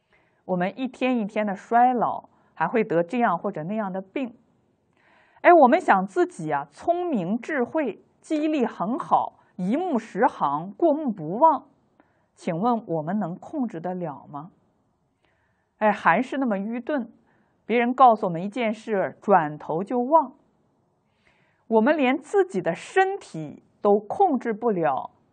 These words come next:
无能为力。请问，在这个世界上，还有什么东西是我们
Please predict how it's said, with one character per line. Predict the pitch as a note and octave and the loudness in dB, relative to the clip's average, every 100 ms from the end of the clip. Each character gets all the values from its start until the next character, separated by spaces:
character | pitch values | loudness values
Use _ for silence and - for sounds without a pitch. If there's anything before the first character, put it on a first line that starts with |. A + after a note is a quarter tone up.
| _ | _
无 | F#3 F3+ B3+ | -4 -2 -2
能 | C4 E3 F3+ | -2 -4 -8
为 | E3 C3 D3 | -10 -12 -10
力。 | F#3+ G3 - _ _ _ _ _ _ _ | -10 -10 -14 _ _ _ _ _ _ _
请 | - F3+ D#3 | -10 -8 -4
问， | G3+ B3 A#3 _ _ _ _ _ | -4 -6 -8 _ _ _ _ _
在 | _ D4 C#4+ | _ 4 4
这 | G#4 G4+ | 4 2
个 | A3+ | 0
世 | - A#3+ | -4 -6
界 | G#3 A#3 F#3+ | -4 -2 -2
上， | F#3+ F3 C#3 - | -2 -4 -6 -14
还 | _ - E3 G#3 | _ -2 2 4
有 | D#4+ G#3+ | 2 0
什 | D#3+ - D#3 | -2 -8 -4
么 | A#3 | -4
东 | G3+ G3+ G3 | 0 0 0
西 | G3+ E3+ C#3 - _ _ _ | -6 -12 -12 -14 _ _ _
是 | - D4+ C4 | -12 -4 -2
我 | E3+ D3+ | 0 -2
们 | D3+ D3+ | -4 -8